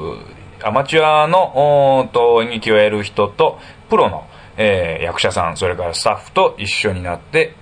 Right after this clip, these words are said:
演劇を作っていこうとい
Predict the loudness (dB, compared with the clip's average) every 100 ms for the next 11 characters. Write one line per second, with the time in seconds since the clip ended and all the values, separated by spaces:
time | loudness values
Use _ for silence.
0 | -8 -4 -4 -6 -2 -2 -2 -6 -6 -6
1 | -4 -6 -6 -10 -6 -4 -6 -14 -18 -20
2 | -10 -4